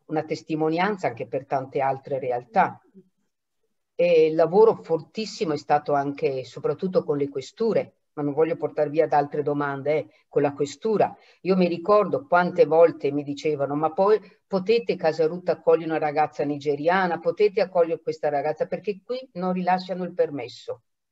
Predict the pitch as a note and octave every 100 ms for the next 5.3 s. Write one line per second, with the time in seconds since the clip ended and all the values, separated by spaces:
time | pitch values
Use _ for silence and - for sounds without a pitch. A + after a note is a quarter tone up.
0 | _ _ _ - A#3+ A#3+ F#3 F#3 F#3 F3
1 | - F#3+ G#3 G3+ G3 F#3 F3+ D#3+ D#3+ E3+
2 | - F3 D#3+ C#3 E3+ E3 D3+ D3+ C#3+ C3
3 | C3 C3+ D3 - - _ _ _ _ G#3+
4 | B3 G#3 F3+ D3+ C#3 D#3+ F#3+ G#3+ E3 C3+
5 | F#2+ - A#2+